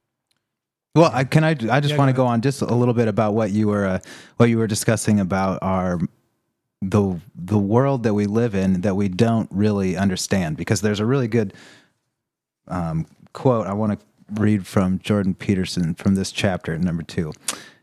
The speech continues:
Speaker 1: He says, "As mutable, limited social beings, we are all engaged in a massive cooperative and competitive endeavor.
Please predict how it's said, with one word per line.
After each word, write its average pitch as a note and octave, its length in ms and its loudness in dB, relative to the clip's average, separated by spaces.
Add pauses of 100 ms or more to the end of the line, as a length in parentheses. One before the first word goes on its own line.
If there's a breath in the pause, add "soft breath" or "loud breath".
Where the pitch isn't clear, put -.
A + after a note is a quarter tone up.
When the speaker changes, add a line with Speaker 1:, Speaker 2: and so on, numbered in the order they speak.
Speaker 1:
He A#2 80 0
says, A2 340 0
"As A#2+ 220 0
mutable, F3+ 460 2
limited D#3+ 380 0
social C#3 320 0
beings, G2+ 500 0
we A2+ 80 4
are A2 140 2
all C3 240 0
engaged A2+ 500 0
in G#2 100 2
a G2+ 60 2
massive C3 540 0
cooperative G#2+ 600 0
and G2 160 0
competitive G2+ 640 0
endeavor. E2+ 400 -4